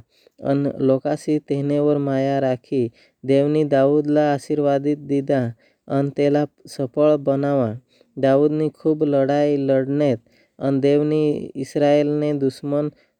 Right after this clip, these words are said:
સહલા હરવુલા સાટી તેની સહાય કરી. દાઉદ યરુશાલેમ સહલા, અ,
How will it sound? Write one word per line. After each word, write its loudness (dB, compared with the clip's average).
સહલા 2
હરવુલા 2
સાટી -4
તેની -2
સહાય -2
કરી. 0
દાઉદ 2
યરુશાલેમ 0
સહલા, -2
અ, -2